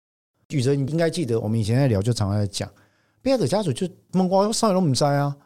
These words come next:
啊，你几号一张船票给我啊？准备程序。”什么叫准备程序？我打电话没办法问检察官啊，找不人啊，没用，不是找不人。打电话没办法问书记官啊，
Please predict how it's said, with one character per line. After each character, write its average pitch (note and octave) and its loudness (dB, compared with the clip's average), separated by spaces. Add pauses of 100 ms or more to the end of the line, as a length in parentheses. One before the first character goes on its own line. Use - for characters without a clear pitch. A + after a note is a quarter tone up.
(460)
啊， G#3+ 0
你 G#3 0
几 A3 -4
号 F#3 2
一 C3+ -6
张 D#3 2
船 D3 0
票 F3 2 (160)
给 C3+ -2
我 C#3 2
啊？ C#3+ 2
准 C#3+ 0
备 G3 2
程 D3+ 0
序。” E3 -2 (220)
什 - -2
么 A3 4
叫 A#3+ 2
准 F3 0
备 G#3+ 4
程 E3 0
序？ D#3+ 0 (460)
我 C3 2
打 A2+ 0
电 D3+ 0
话 C#3 2
没 A#2+ 2
办 C3+ 2
法 A2 2
问 B2 0
检 G#2+ -2
察 E2+ -6
官 F2+ -4
啊， F2 -6 (240)
找 A#2+ 0
不 A2+ 2
人 G2 0
啊， F2+ -8 (320)
没 A#2+ 2
用， G2 -4
不 G2 -8
是 G2 -6
找 F#2+ -4
不 G2+ -2
人。 E2+ -4 (240)
打 A#2+ 0
电 D#3 4
话 F#3+ 4
没 E3 4
办 E3+ 4
法 E3 4
问 E3+ 2
书 E3+ 0
记 D#3 2
官 B2+ 2
啊， A#2+ -2